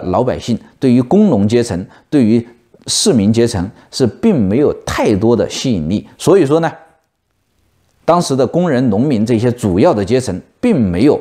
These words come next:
成建制的投入到这个，呃，抗议行动当中来。而中国的军队呢，当时他们主要是由农民子弟组成的，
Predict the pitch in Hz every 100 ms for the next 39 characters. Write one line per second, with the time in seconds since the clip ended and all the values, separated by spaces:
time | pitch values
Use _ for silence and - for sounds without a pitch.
0 | - - 113 139 - 226 113 - 127 -
1 | _ - 107 151 160 123 101 117 87 -
2 | - - - - 98 92 - 131 117 110
3 | - 104 110 92 101 104 95 71 - _
4 | _ - - - 156 208 226 170 147 120
5 | 220 233 285 247 143 104 - _ 135 147
6 | 107 107 127 123 120 95 87 117 117 -
7 | 107 80 90 - _ - - _ - 117
8 | 147 139 123 92 107 87 78 71 78